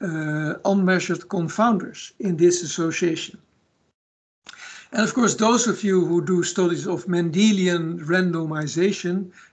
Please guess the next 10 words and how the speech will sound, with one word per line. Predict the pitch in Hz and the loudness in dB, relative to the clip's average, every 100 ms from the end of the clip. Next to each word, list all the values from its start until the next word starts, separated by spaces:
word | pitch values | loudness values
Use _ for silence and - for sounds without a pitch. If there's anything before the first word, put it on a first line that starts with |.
| - | -6
recognize | 151 165 220 190 190 160 156 156 | 0 2 2 0 -4 -6 -6 -6
this | 175 - | -8 -8
model, | 147 135 156 185 - _ | -10 -8 -10 -12 -18 _
because | - 226 240 - | -8 -2 -2 0
this | 220 247 208 | 2 2 0
is | 170 | -4
then | - 170 165 180 | -2 -2 -2 -4
your | 160 156 156 | -2 0 0
genetic | - 160 170 170 139 | -2 -2 0 -2 -4
variant | 139 170 175 143 147 170 | 2 4 4 2 -4 -8